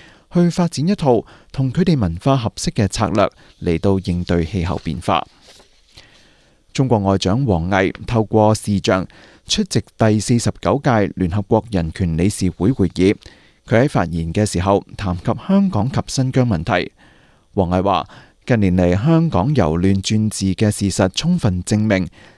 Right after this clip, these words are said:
制定並實施香港國安法，填補咗香港法制嘅空白。王毅又話：一啲別有用心嘅勢力不斷炒作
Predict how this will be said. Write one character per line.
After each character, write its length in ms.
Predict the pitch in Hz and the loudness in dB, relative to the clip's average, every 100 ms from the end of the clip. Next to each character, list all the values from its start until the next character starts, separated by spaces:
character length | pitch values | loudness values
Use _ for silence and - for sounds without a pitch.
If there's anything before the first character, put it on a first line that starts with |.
| - | -4
制 160 | 208 208 | 0 2
定 160 | 151 | 2
並 200 | 147 143 | 0 -2
實 200 | 143 143 | 0 -2
施 280 | 131 - 202 180 | -2 0 2 2
香 220 | 185 185 | 2 0
港 180 | 110 147 | 0 -2
國 160 | 131 117 | -2 0
安 140 | 160 | 0
法， 220 | 147 110 - - - - | 2 2 0 -8 -16 -4
填 200 | 92 80 | -4 0
補 140 | 95 | 0
咗 220 | 110 107 | 2 0
香 200 | 131 139 | 2 0
港 180 | 135 87 | 0 -2
法 160 | 120 92 | -2 -2
制 140 | - | -2
嘅 180 | 87 92 | -4 -2
空 160 | 113 113 | -4 -2
白。 220 | 101 - _ _ - _ _ _ | -2 -2 _ _ -20 _ _ _
王 360 | - 82 85 90 | -2 0 2 2
毅 40 | |
又 100 | 90 | 2
話： 240 | 87 90 - _ | 2 0 -2 _
一 80 | 123 | -2
啲 200 | 120 123 - - | 0 0 -2 -4
別 140 | 98 - | -4 -2
有 280 | 92 87 98 | 0 2 2
用 260 | 95 90 | 0 -2
心 180 | 92 120 117 | 0 -2 0
嘅 160 | 101 | 0
勢 200 | 95 95 | 2 2
力 120 | 90 90 - | 2 0 -2
不 80 | 123 | 0
斷 280 | 101 90 | 2 2
炒 240 | 85 85 101 | -2 0 0
作 180 | 113 | 0